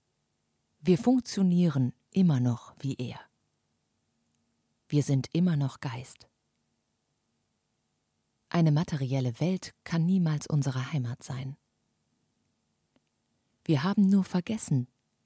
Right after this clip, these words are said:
dass es so ist. Und der Kurs erinnert uns wieder an das, was wir vergessen haben.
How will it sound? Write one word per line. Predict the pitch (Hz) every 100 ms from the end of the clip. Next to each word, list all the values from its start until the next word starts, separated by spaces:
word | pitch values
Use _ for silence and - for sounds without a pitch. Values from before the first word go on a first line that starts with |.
| _
dass | - 139
es | 143
so | - -
ist. | 139 - - - _ _ _ _ _ _ _ _ _ _ _ _ _ _ _ _
Und | 214 202
der | 170
Kurs | - 214 208 -
erinnert | 160 - 143 131 -
uns | 127 -
wieder | 143 135 127
an | 131
das, | 139 135 - - _ _ _ _
was | 139 127 -
wir | 143
vergessen | 135 135 139 - 120 -
haben. | 131 135